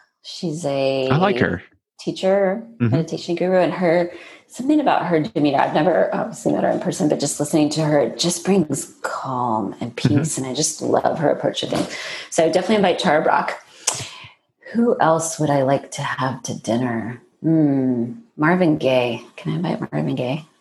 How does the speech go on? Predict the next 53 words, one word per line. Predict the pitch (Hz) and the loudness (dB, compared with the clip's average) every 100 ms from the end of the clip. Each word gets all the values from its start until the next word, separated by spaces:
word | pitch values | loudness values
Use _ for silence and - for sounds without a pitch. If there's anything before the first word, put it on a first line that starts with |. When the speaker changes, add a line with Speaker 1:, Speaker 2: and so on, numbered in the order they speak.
| - | -2
Speaker 2:
Yeah, | 220 | 0
that's | 208 | 0
my | 135 | 0
favorite | 147 123 | 2 2
artist. | 131 101 95 - - _ _ _ - | 2 0 -2 -10 -16 _ _ _ -2
Speaker 1:
Oh, | 208 185 | 2 2
I | 156 - 202 | 2 2 0
just | 226 - | 0 0
wanna | 190 | 0
talk. | - 151 | 0 -2
I | 180 | 0
just | 202 - 180 | 0 2 0
wanna, | 143 151 - _ _ | 0 0 -2 _ _
Speaker 2:
<laughs> | _ _ - | _ _ -6
Speaker 1:
I | |
just | - 143 | -6 -2
wanna | - 180 | -2 0
know | 131 147 175 | 2 4 4
him. | 160 135 165 - | 2 2 -2 -8
You | 165 185 | -8 -4
know, | 196 185 | -4 -4
I | 170 | -6
just | 156 - | -8 -8
really | 151 139 | -6 -4
would | 131 | -2
love | 135 - | -4 -6
to | - | -6
know | 147 | -6
him. | 156 160 170 - - - - | -2 0 -2 -6 -12 -6 0
And | 185 180 | 4 4
I | - 196 403 | 4 4 2
actually | - 330 | 2 2
would | 208 151 | 2 2
really | 135 160 | 2 4
love | 160 147 | 4 2
to | - - - | -2 -8 -2
talk | - - | -2 0
to | - | 0
Barack | 143 - | 0 0
Obama | - 147 147 - | 0 0 0 0
as | 175 165 | -2 -2
well. | 156 160 - - _ | 0 0 -4 -12 _
Speaker 2:
Mm-hmm. | 127 127 175 - | -2 0 -2 -2
Speaker 1:
I'm | 151 | -2
just, | 156 156 - - - | 0 -2 -4 -8 -2
I | 170 | 0
just | 196 - - - | 0 -2 -6 -8
find | - - 151 | -2 2 2
him | 160 160 | 2 2
so | 156 165 | 2 2
fascinating | 165 160 - 285 - 175 170 | 2 0 2 0 2 2 2
and, | 156 160 - | 2 0 -2
and | 202 - | -2 -2